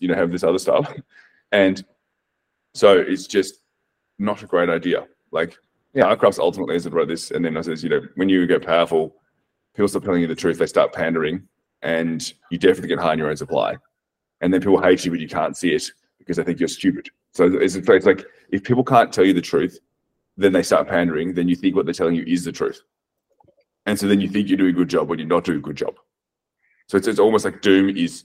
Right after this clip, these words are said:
Speaker 1: assured. <laughs> It's, it's, you know, it's just a question of when. Um, anyway, sorry, James.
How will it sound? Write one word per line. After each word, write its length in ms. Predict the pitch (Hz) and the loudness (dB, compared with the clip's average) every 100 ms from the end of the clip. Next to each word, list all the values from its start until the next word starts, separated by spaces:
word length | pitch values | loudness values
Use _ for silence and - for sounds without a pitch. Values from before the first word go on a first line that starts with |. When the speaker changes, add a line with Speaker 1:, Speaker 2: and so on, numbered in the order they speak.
| _ _ _ - | _ _ _ -6
Speaker 1:
assured. 480 | 85 - 90 - - | -2 2 2 2 -6
<laughs> 60 | _ _ _ _ 180 - - - - _ _ | _ _ _ _ -2 0 0 -2 -20 _ _
It's, 240 | 104 - 101 | -18 -12 -12
it's, 180 | 101 | -10
you 220 | 104 92 80 | -8 -4 2
know, 140 | 104 - - _ _ | 2 0 -14 _ _
it's 80 | - | -12
just 160 | 92 | -10
a 20 | |
question 300 | - 95 - | 2 2 2
of 60 | 87 | -2
when. 320 | 85 78 71 - _ _ _ - | 0 -2 -4 -14 _ _ _ -6
Um, 220 | 71 69 | -4 -2
anyway, 180 | 85 71 | -2 0
sorry, 240 | - 80 | 2 2
James. 260 | - - | 0 -6